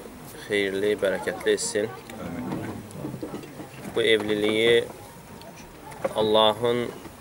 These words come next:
Speaker 1: rizasına aparan bir yol etsin. Və bu evlilikdə nə kimi xeyirlər varsa, hamısını qardaşımız üçün yazsın. Ə, və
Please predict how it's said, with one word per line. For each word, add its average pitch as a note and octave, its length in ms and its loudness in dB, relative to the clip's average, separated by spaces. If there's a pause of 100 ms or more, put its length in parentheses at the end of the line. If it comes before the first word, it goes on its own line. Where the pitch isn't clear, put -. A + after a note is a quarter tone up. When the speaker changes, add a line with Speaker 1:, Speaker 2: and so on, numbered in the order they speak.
(540)
Speaker 1:
rizasına G#2 680 2
aparan G2 460 2
bir G2 120 -2
yol G2 180 4
etsin. A2 400 2 (1700)
Və A2+ 200 4
bu C3+ 120 6
evlilikdə A2+ 600 4
nə A#2 100 4
kimi A2 300 -2
xeyirlər G#2+ 460 6
varsa, A2 460 4 (1500)
hamısını A2 720 0 (1040)
qardaşımız G2+ 600 -2
üçün G2 300 -4
yazsın. G#2+ 480 2 (1600)
Ə, G2+ 120 2 (440)
və G#2+ 80 6